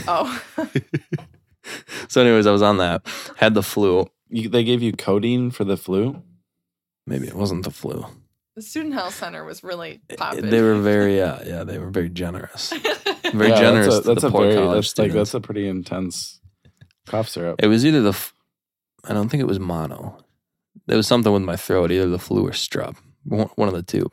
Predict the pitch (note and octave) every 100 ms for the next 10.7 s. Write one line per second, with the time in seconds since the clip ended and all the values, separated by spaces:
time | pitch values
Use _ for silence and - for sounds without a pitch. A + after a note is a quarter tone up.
0 | _ G#2+ G#2 G2 F#2 - - D3+ - G#2
1 | F2+ E2 - F2+ F2 F2+ - - F#2+ F#2+
2 | - - - F#2+ D#2 A#1 D#2+ A#2+ - -
3 | A2 A2+ G2 G2 F#2 D2+ _ G#2 F#2+ G2
4 | F#2+ F#2 F#2+ F#2 F#2 F2+ F2+ - - D#2
5 | D2+ - _ _ C3+ D#2+ D2 D2+ G2+ F2+
6 | F#2 - - _ _ _ _ _ _ _
7 | - - - - - - G#2+ A2 A2 G2+
8 | G2+ G#2 F#2 E2 - F#2+ - A2+ G#2+ -
9 | G2+ G2 G2 F#2 F2+ F#2 F#2+ F#2+ F#2 F2
10 | E2 - - D2+ F2 F2